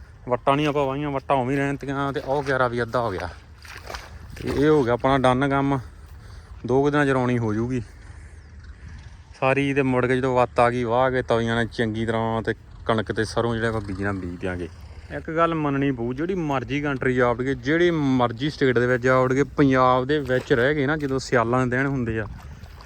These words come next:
ਤੇ ਮੋਟਰ ਚੱਲਦੀ ਹੁੰਦੀ ਆ ਤੇ ਉੱਤੋਂ ਮਿੱਠੀ ਮਿੱਠੀ ਧੁੱਪ ਨਿਕਲਦੀ ਹੁੰਦੀ ਤੇ ਐਂ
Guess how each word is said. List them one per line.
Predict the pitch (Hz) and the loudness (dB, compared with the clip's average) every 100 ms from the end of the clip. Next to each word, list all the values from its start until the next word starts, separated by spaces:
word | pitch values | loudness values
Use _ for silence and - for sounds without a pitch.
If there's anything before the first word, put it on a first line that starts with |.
| - | -12
ਤੇ | - | -4
ਮੋਟਰ | 127 131 - | 0 0 0
ਚੱਲਦੀ | 123 131 123 123 | 0 2 0 -2
ਹੁੰਦੀ | 127 127 127 | -2 -2 -2
ਆ | 131 | -2
ਤੇ | 127 | -2
ਉੱਤੋਂ | - 127 | -4 -2
ਮਿੱਠੀ | 127 - 135 | 0 0 0
ਮਿੱਠੀ | 127 - 123 | -2 -4 -4
ਧੁੱਪ | 135 127 | -4 -2
ਨਿਕਲਦੀ | 110 110 135 131 | -6 -2 -2 0
ਹੁੰਦੀ | 127 113 | -2 -2
ਤੇ | 113 | -4
ਐਂ | 113 113 113 | -4 -4 -6